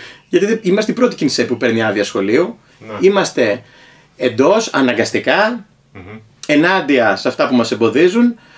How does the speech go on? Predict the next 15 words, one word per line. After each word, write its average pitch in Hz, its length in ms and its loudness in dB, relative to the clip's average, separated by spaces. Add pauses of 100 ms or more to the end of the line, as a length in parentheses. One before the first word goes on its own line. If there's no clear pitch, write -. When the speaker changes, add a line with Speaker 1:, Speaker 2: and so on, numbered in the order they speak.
(120)
Speaker 1:
αλλά 240 540 0
πρέπει 220 160 -2
να 202 80 0
πάμε 202 160 0
και - 120 -6
πέρα. 110 380 -2 (340)
Άρα, 120 360 -4
με 113 80 -8
αυτόν 165 180 0
τον 160 80 -6
τρόπο 175 280 2
δημιουργούμε 135 420 2
κάτι - 200 -2
στο - 140 -2
παρόν 117 360 2